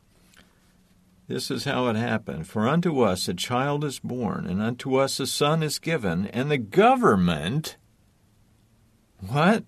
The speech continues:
Yeah, "the government shall be upon his shoulder." Yep.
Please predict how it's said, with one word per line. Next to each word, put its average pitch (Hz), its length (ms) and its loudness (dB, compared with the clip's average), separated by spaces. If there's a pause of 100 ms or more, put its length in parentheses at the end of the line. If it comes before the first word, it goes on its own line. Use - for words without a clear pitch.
Yeah, 160 460 0
"the 104 180 0
government 110 960 2 (500)
shall 147 360 0
be 113 240 2
upon 147 380 0
his 180 400 2
shoulder." 180 720 2 (1300)
Yep. 107 380 -6